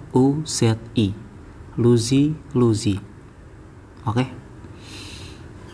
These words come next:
Dan kali ini saya ingin menceritakan keresahan saya yang tadi, yaitu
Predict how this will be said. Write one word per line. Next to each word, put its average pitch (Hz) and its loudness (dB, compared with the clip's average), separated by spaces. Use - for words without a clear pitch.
Dan 110 4
kali 107 2
ini 147 6
saya 127 -2
ingin 117 2
menceritakan 117 -2
keresahan 107 -2
saya 104 -2
yang 104 2
tadi, 113 0
yaitu 127 0